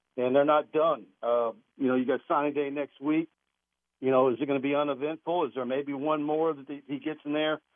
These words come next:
We're waiting to see what the defensive tackle from Chicago does. Uh, but I don't, I don't, you know, I, I, I actually like the fact that he's gonna have,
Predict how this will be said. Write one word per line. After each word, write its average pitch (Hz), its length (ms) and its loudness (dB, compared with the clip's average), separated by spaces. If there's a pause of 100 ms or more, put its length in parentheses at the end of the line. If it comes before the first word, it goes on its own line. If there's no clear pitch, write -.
(160)
We're 123 80 -4
waiting 151 260 4
to - 100 -14
see 156 80 -2
what 147 120 -6
the 131 60 -14
defensive 143 480 -6
tackle 143 340 0
from 127 200 -10
Chicago 147 540 2
does. 147 380 0 (640)
Uh, 131 220 6
but 135 120 2
I 143 140 6
don't, 139 180 0
I 143 120 0
don't, 139 160 -8
you 143 120 0
know, 120 220 0 (1080)
I, 135 60 12
I, 170 380 6 (100)
I 160 220 8
actually 147 240 -2
like 139 200 4
the 123 100 -10
fact 143 300 4
that 127 120 -2
he's 143 200 0
gonna 139 240 0
have, 135 380 6